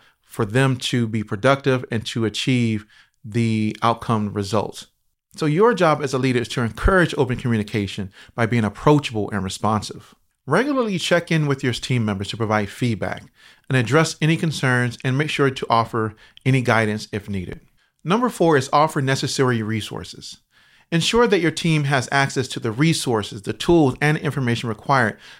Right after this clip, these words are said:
to complete the delegated task successfully. This may include providing access to software, to training, budgetary support, or any other essential elements for their work.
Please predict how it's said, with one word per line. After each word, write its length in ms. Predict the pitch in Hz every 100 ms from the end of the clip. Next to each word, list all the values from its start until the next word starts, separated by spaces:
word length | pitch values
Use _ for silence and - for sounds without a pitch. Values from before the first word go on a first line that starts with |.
| -
to 100 | -
complete 480 | - 123 - 208 -
the 80 | 131
delegated 540 | 131 139 127 131 131
task 320 | - 120 110
successfully. 680 | - - 120 110 98 - - _ _ - _
This 220 | 180 185
may 160 | 202 165
include 340 | 147 - 143
providing 460 | 139 123 131 120 117
access 400 | 127 131 - 120
to 140 | -
software, 840 | 110 160 156 143 151 143 139 139 139 - _ -
to 80 |
training, 640 | - 151 147 147 143 139 110
budgetary 520 | 135 135 135 135 131
support, 560 | 127 127 135 127 127 - - _ _ -
or 100 | 170
any 240 | 190 208 180
other 220 | 165 156
essential 360 | 139 156 - -
elements 400 | 127 127 120 -
for 180 | - 127
their 180 | 110 110
work. 440 | 98 95 - -